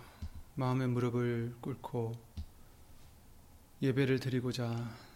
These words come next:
각자 모였사오니, 저희들을 예수 이름으로 긍휼히 여겨주시고 우리의 죄들을 다 예수 이름으로 씻어주시고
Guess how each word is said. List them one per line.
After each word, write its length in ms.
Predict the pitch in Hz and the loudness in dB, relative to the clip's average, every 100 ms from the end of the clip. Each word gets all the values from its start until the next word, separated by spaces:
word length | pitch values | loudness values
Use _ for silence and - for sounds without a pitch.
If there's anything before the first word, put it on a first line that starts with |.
| - - - - | -20 -20 -20 -18
각자 400 | - 135 - 135 | -12 -10 -4 -2
모였사오니, 960 | 123 123 123 - 131 117 110 110 113 - - - - - - - - - - - - - - - - | 0 2 2 2 2 0 0 -4 -8 -10 -12 -14 -20 -20 -20 -20 -14 -12 -12 -16 -18 -20 -20 -18 -6
저희들을 480 | 143 127 127 131 127 | 0 2 2 2 2
예수 220 | 123 131 | 0 0
이름으로 240 | 127 123 | 0 0
긍휼히 480 | 120 139 139 156 156 | 0 2 4 4 4
여겨주시고 580 | 139 131 139 127 - - - - - - - - - - - - - - - - - - - | 2 0 -4 -4 -4 -6 -14 -16 -18 -20 -20 -20 -20 -20 -20 -20 -20 -20 -20 -20 -20 -12 -4
우리의 180 | 135 | -2
죄들을 480 | 120 135 127 120 123 | -2 -2 0 0 -2
다 380 | 123 123 120 123 131 | -4 -8 -6 -6 -4
예수 260 | 143 - | -4 -2
이름으로 380 | 143 131 135 131 - - - - - | 0 0 0 -2 -6 -14 -18 -18 -12
씻어주시고 760 | - 180 - 151 135 - - | -4 0 2 2 2 -2 -6